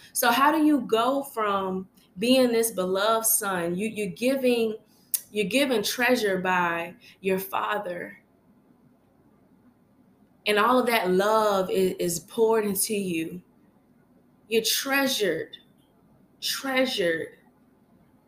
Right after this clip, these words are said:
And then here comes life circumstances.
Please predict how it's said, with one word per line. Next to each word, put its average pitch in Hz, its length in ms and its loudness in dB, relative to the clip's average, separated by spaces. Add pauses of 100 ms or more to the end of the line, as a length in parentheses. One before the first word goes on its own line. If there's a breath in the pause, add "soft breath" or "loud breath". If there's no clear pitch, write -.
(720)
And 190 180 0
then 226 280 4
here 226 260 0
comes 240 680 -2 (600 loud breath)
life 220 540 2 (240)
circumstances. - 1400 -6